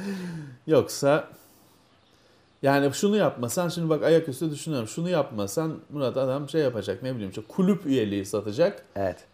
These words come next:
Speaker 1: "Üyelerimize telefon hediye ediyoruz."
Speaker 2: E bunlar onu şey yapmadı mı?
Speaker 1: Diyecek.
Speaker 2: Bankalar hani senden para kesiyorlardı kredi kartına.
Speaker 1: Aa, onlar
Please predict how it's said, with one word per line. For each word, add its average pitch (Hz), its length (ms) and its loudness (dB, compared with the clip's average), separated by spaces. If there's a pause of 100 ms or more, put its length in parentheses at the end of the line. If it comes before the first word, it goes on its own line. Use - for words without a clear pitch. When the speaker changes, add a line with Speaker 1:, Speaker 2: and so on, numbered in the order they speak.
Speaker 1:
"Üyelerimize 165 640 6
telefon 160 360 6
hediye 104 260 0
ediyoruz." 90 400 -8
Speaker 2:
E 123 80 2
bunlar 139 260 6
onu 151 120 4
şey 156 140 4
yapmadı 160 280 4
mı? 110 40 4
Speaker 1:
Diyecek. 107 160 2
Speaker 2:
Bankalar 117 460 6
hani 117 180 0
senden 117 460 2 (100)
para 123 200 6
kesiyorlardı 107 760 4 (360)
kredi 117 280 4
kartına. 123 400 6
Speaker 1:
Aa, 143 80 6
onlar 160 340 6